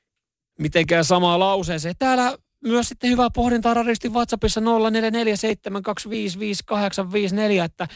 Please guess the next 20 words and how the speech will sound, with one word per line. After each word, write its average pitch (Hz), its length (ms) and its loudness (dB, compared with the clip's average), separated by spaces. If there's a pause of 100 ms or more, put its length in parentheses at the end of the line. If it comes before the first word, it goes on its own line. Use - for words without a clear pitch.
(340)
onko 269 300 2
jossain 254 500 2
olemassa 220 360 2
semmonen, 180 440 -2 (300)
<clears throat> - 40 -2 (160)
ö, 180 340 0 (840)
kohta, 202 400 4
kielletty 196 420 0 (100)
kohta, 185 460 2 (180)
lista, 190 460 -2 (840)
että 143 180 -8
esimerkiksi, 143 800 -4
ö, 160 200 -16 (920)
minihamekuvasta, 165 1080 0 (600)
niin 151 220 0 (420)
ei 185 180 6
saa 196 200 2 (100)
tykätä - 400 -4 (120)
Paavin 151 380 0
tilillä. 151 400 0